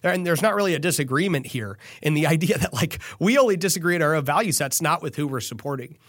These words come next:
Most of these voters said, "I want to vote for the actual conservative in this race. I want to vote for the most conservative candidate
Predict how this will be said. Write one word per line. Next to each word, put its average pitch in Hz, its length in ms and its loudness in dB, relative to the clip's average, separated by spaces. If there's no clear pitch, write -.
Most 196 540 4
of 208 160 2
these 202 180 2
voters 175 460 4
said, 135 400 -2
"I 180 200 6
want 240 240 4
to 208 40 4
vote 196 320 4
for 170 160 0
the 156 160 0
actual 151 380 0
conservative 127 640 -4
in 117 60 -6
this 117 120 -6
race. 120 180 -4
I 196 160 6
want 247 200 4
to 196 60 2
vote 185 180 2
for 175 120 0
the 156 160 0
most 156 520 0
conservative 143 640 -4
candidate 127 480 -4